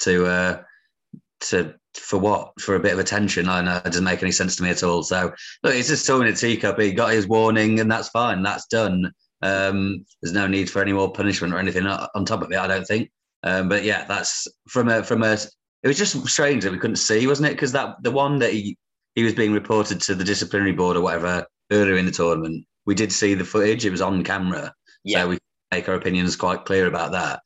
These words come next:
Speaker 1: And it was just very odd that we couldn't see it. So, you know, that's where the debate comes in. But, um, yeah, like you say, I'll, I'll, I'll go with the ref's decision on that all day long.
Speaker 2: And two or three people that I, that, that I,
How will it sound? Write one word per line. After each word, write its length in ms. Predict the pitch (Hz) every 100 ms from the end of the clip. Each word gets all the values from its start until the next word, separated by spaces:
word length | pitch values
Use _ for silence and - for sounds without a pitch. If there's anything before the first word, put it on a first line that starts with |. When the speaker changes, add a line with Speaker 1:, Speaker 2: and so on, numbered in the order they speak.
| - -
Speaker 1:
And 60 | 92
it 20 |
was 100 | 92
just 140 | 101 92
very 240 | 123 104
odd 260 | 95 90 82
that 260 | 95 92 - 92
we 100 | 98
couldn't 300 | 117 101 98
see 220 | - 110
it. 200 | 85 87 -
So, 500 | - 90 92 90 87 - - - -
you 80 | 85
know, 80 |
that's 240 | 87 90 -
where 160 | 92
the 80 | 87
debate 340 | 80 90 90 -
comes 280 | 98 90
in. 280 | 95 98 80
But, 220 | 82 87
um, 400 | 85 87 90 85 _ _ _
yeah, 160 | 107 90
like 340 | 80 90 90
you 60 | -
say, 280 | - 87 82
I'll, 220 | 85 80 80
I'll, 280 | 92 80 -
I'll 100 | 90
go 220 | 85 85
with 100 | 82
the 100 | 85
ref's 220 | 92 90
decision 320 | - 85 90 85
on 180 | 90 92
that 240 | 90 92 _ _
all 220 | 110 98
day 160 | 92 90
long. 280 | 85 85 - _ _ _ _ _ _ _ - 101
Speaker 2:
And 200 | 120 110
two 200 | 147 120
or 80 |
three 220 | 110 110 101
people 340 | 113 101 98
that 60 | 92
I, 200 | 82 95
that, 220 | 80 87 -
that 60 | 90
I, 240 | 95 90